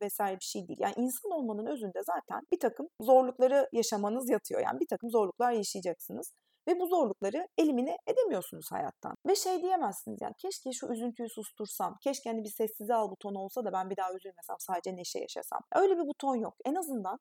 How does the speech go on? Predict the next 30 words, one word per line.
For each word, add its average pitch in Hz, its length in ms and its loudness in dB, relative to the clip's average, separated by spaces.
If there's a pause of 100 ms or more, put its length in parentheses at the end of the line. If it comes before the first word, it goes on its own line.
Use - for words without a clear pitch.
öyle 311 260 4
bir 240 100 -2
buton 269 400 -6
tek - 200 -4
bir 226 100 -2
duygu 208 240 -2
için - 260 -6
yok. 95 200 -8
Eğer 302 320 4
bir 302 100 0
duyguyu 262 300 -2
sessize 233 400 -4
alıyorsanız 220 600 -6
bilin 302 220 4
ki 403 280 0
diğer 262 240 6
duyguları 226 380 2
da 180 80 -4
sessize - 380 -10
alıyorsunuz. - 520 -10
Yani 208 360 -2 (400)
üzüntüyü 233 840 -6
sessize 220 340 -2
alırken 240 480 -2
bilin 226 240 -2
ki 262 240 -6 (300)
neşe 226 300 -2
de, 185 160 2
keyif 220 340 2
de 220 160 -2